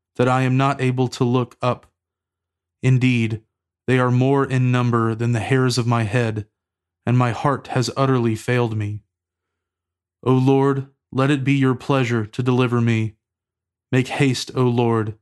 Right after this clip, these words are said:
to help me. Let them be ashamed and confounded who seek after my soul to destroy it.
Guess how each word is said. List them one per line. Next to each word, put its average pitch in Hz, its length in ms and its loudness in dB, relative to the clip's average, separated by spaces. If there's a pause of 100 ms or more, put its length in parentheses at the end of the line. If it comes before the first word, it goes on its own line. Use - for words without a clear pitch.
(180)
to 123 120 -2
help 127 260 -2
me. 110 300 -4 (1400)
Let 135 200 0
them 143 160 2
be 135 180 2
ashamed 147 560 2
and 131 220 -2
confounded 127 640 0
who 127 160 0
seek 139 400 -2
after 127 300 -2
my 123 180 2
soul 117 460 -2
to - 120 -8
destroy 120 480 0
it. 110 240 -6